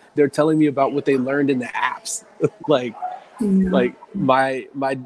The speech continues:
Speaker 1: my daughter's, like, walking around like, "Oh, Dad, that's a five. That's a four. That's B. That's this word. That's that word," right? And it, it's incredible to see at such a young age,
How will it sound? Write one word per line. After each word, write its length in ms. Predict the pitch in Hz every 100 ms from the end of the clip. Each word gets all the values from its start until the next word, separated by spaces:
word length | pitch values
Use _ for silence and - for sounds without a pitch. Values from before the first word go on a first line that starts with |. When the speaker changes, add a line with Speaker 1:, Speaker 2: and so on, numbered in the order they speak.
| - _ 135
Speaker 1:
my 100 | 135
daughter's, 480 | 127 135 143 131
like, 200 | 123 117
walking 320 | 131 123 131 120
around 380 | 123 127 127
like, 180 | 123 123
"Oh, 160 | 214 196
Dad, 260 | 147 170 123
that's 220 | 147 -
a 40 |
five. 340 | - 165 117 - _ _
That's 200 | - 131
a 40 | 160
four. 400 | - 160 123 104 _ _
That's 240 | 135 -
B. 300 | 127 156 120 117 - _
That's 240 | 131 139
this 240 | - 160 -
word. 300 | 120 110 107
That's 220 | 131 143
that 180 | 170 143
word," 260 | 127 117 113
right? 260 | 123 117 -
And 120 | 127
it, 300 | - 127 127
it's 180 | 123 117
incredible 560 | 117 - 151 151 127 113
to 140 | 120
see 560 | - 135 123 117 107 107 - - - - -
at 180 | 131
such 200 | - 139
a 40 | 120
young 380 | 110 131 139 135
age, 300 | 113 104 101